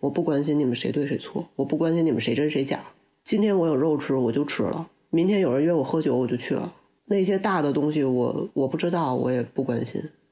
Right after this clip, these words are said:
就是他说了很多这个，这方面的东西，然后他就，因为他那个是一个关于悼念纳瓦利内的一个，一个采访，他在那里面说，就是纳瓦利内其实他的意义在于他在一个非常 cynical 的国家里面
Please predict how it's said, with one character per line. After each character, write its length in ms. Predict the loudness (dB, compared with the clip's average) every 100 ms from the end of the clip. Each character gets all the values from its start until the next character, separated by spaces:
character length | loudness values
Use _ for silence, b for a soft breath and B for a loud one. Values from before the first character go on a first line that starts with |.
| _ _ _
就 120 | -2
是 40 |
他 160 | 0 -2
说 220 | 0 0
了 80 | 2
很 100 | 0
多 140 | 0
这 160 | 0 0
个， 80 | 0
这 160 | 0
方 180 | -2 0
面 140 | 0 0
的 80 |
东 180 | 0 -2
西， 140 | -2 -4
然 160 | -2
后 80 | -2
他 180 | 0 -2
就， 240 | 0 0 -2 B B B
因 80 | 0
为 80 | 2
他 140 | 2
那 120 | 2
个 120 | 2
是 120 | 2 0
一 120 | 2
个 200 | 2 0
关 240 | 0 0
于 400 | 2 2 2 0 0
悼 140 | 0
念 160 | 0 0
纳 100 | 0
瓦 60 |
利 140 | 0 0
内 220 | 0 0
的 140 | 0
一 140 | -2 -2
个， 280 | -2 -2 -2 -4
一 120 | -2
个 80 | -2
采 240 | -2 -4
访， 240 | -4 -6 -4
他 140 | -2
在 140 | 0
那 80 | 0
里 100 | 0
面 180 | 0 -2
说， 300 | -2 -2 -2
就 180 | 0 -2
是 200 | -2 -4 -6 B B B B
纳 100 | -2
瓦 80 | 0
利 100 | 2
内 160 | 2 0
其 180 | -2
实 140 | -2 -2
他 180 | -2 -2
的 80 |
意 220 | 0 2 0
义 60 |
在 180 | 0 -2
于 260 | -2 -2 -4
他 320 | -6 -4 -2
在 260 | -2 -4 -2
一 140 | -2
个 280 | -2 -2 -2 -4 -4
非 200 | -4 -2
常 280 | -2 -2
cynical 380 | -2 -2 -2 -2
的 100 | -2
国 160 | -2 -2
家 220 | -2 -2
里 140 | -2
面 260 | -2 -4 -6